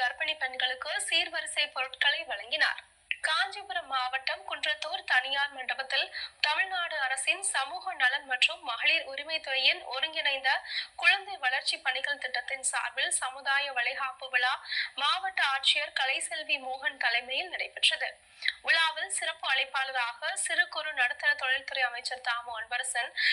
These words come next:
ஸ்ரீபெரும்புதூர் தொகுதி சட்டமன்ற உறுப்பினர் செல்வ பெருந்தகை ஆகியோர் கலந்து கொண்டு உரையாற்றினர். அதன் பின்னர் இருநூற்று ஐம்பது கர்ப்பிணி பெண்களுக்கு சேலை, மஞ்சள், குங்குமம் உள்ளிட்ட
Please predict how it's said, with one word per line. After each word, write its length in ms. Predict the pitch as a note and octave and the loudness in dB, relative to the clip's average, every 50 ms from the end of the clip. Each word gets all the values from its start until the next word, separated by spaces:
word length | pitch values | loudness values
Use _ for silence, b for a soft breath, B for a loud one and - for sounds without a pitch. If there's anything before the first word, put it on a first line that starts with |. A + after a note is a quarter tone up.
| B B B - | B B B 8
ஸ்ரீபெரும்புதூர் 840 | - E4+ F#4 G4 G4 - G4 F4+ F4+ D#4+ D#4 D4+ C#4+ D4+ D#4 D#4 C#4+ | 10 10 6 4 4 0 -2 -2 -4 -6 -8 -6 -4 -4 -6 -4 -6
தொகுதி 280 | C4 C4 C4+ C4+ C#4+ D4 D4 - | -6 -6 0 0 0 0 2 2
சட்டமன்ற 460 | C4 B3+ C4 D#4 D#4 D#4+ D4+ D4 C#4+ C4 B3+ | 0 0 0 -2 -8 -10 -10 -8 -8 -8 -8
உறுப்பினர் 440 | B3+ B3+ - C4 B3+ B3+ C#4+ - - - | -10 -10 -6 -2 0 0 2 0 0 0
செல்வ 280 | C4 C4 C#4+ F4 E4+ - | 0 0 0 -4 -6 -6
பெருந்தகை 400 | - B3+ C4 B3+ - - C#4 C4 - - A3+ | -6 -6 -4 -2 -2 0 0 0 0 -2 -4
ஆகியோர் 340 | A#3 - C4 C4+ C#4 C4+ - | -2 0 -2 -2 -2 -2 -2
கலந்து 260 | B3+ A#3+ A#3+ B3 C4+ C4 | -2 -2 -2 -8 -10 -10
கொண்டு 180 | C4 C4 C4 F4 D#4 A3 | -8 -8 -8 -8 -8 -6
உரையாற்றினர். 680 | G3+ G#3+ G#3+ G#3+ G#3+ - - - G#3 F#3 - - - B B B B B B B B - B3 C#4+ | -4 -2 0 0 0 4 4 4 4 2 -2 -6 -10 B B B B B B B B 2 2 2
அதன் 240 | D#4+ G4+ G#4 G4+ - | 2 0 -2 0 -2
பின்னர் 300 | E4 D4+ E4 F4 F4 D4+ C4 | 0 2 0 0 0 0 -2
இருநூற்று 440 | C#4 D4 E4 E4 F4+ F4 - G4 - C4 B3 C4 | -2 -2 -2 -4 -6 2 2 2 4 4 0 0
ஐம்பது 300 | D#4+ E4+ E4+ F4+ F4 D#4+ B3+ B3+ | -2 -6 -8 -8 -6 -4 -2 -2
கர்ப்பிணி 360 | A#3+ - - - D4+ D4 D4+ - C#4 | -2 -2 -2 -2 -2 -2 -2 -2 -4
பெண்களுக்கு 520 | B3+ B3+ B3+ B3+ B3+ A#3+ B3 - - C#4+ D#4+ F#4 - - | -4 -4 -4 -4 -4 -4 -6 -6 -6 -6 -4 -4 -4 0
சேலை, 360 | - C#4+ C4+ C4+ C4+ C#4 D4+ E4 D4+ C4 | 2 2 2 4 2 2 -2 -2 -4 -4
மஞ்சள், 360 | A#3+ A#3+ A#3+ B3+ C4 D4+ F#4+ B B B B B B B - | -4 -4 -2 -2 -2 -2 -2 B B B B B B B -6
குங்குமம் 440 | E4 F4+ F#4 F#4+ G4 F#4 F#4+ F#4 - B3+ | -6 -6 -6 -6 -6 -6 -6 -6 -2 -2
உள்ளிட்ட 400 | C#4 C#4 C#4+ C#4+ D4 D4 E4+ | 0 2 2 2 0 -2 -2